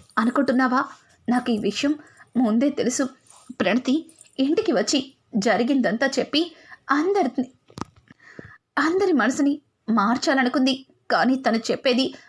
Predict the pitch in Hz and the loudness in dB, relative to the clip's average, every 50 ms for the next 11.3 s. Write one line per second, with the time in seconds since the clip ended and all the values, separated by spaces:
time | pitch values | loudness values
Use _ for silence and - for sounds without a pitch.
0 | - - - 294 294 359 440 349 - 359 320 262 240 262 262 262 - _ _ _ | -10 -4 -2 0 2 2 0 2 2 2 2 4 2 2 0 -2 -8 _ _ _
1 | - 240 240 196 160 185 220 233 302 - - - - - - _ _ _ _ _ | -2 0 0 2 2 0 0 2 0 -2 -2 -4 -12 -20 -20 _ _ _ _ _
2 | _ _ _ _ _ _ - _ _ _ _ _ _ _ _ - 220 233 220 214 | _ _ _ _ _ _ -20 _ _ _ _ _ _ _ _ -4 0 0 0 2
3 | 226 302 294 302 - - - 214 240 277 277 277 269 277 262 262 - _ _ _ | 2 0 0 0 -2 0 0 2 2 2 2 2 2 0 0 -2 -8 _ _ _
4 | _ - - 262 294 349 440 453 453 359 285 240 233 254 - 277 269 277 254 - | _ -4 -2 0 2 2 2 2 2 2 2 2 2 2 0 2 2 0 -2 -2
5 | - 240 226 262 294 285 - - 220 262 262 269 262 277 254 269 - _ _ _ | -2 -2 0 0 0 -2 -2 -2 -2 0 2 2 2 0 0 -4 -10 _ _ _
6 | _ _ - - 131 185 254 254 240 254 320 330 - - - - - - - 339 | _ _ -4 -2 0 2 2 2 2 0 0 -2 -6 -16 -20 -20 -10 -2 -2 0
7 | 415 466 480 466 302 220 214 269 285 233 202 165 202 247 285 285 - - 269 254 | 0 2 2 2 2 2 2 2 2 2 2 2 2 2 2 0 0 0 0 2
8 | 285 269 - - _ _ _ _ _ - 208 233 180 180 202 254 285 285 294 - | 0 0 -2 -6 _ _ _ _ _ -4 -2 0 0 0 0 0 0 0 0 0
9 | 220 220 269 320 - - _ _ _ _ _ _ _ _ - _ _ _ _ _ | 0 0 0 -2 -4 -10 _ _ _ _ _ _ _ _ -20 _ _ _ _ _
10 | _ _ _ _ _ - - - 320 294 294 349 370 415 330 - 285 240 - 294 | _ _ _ _ _ -16 -6 0 2 2 2 2 0 0 -2 -2 -2 -2 0 0
11 | 262 262 277 262 - - | 0 2 0 0 -4 -8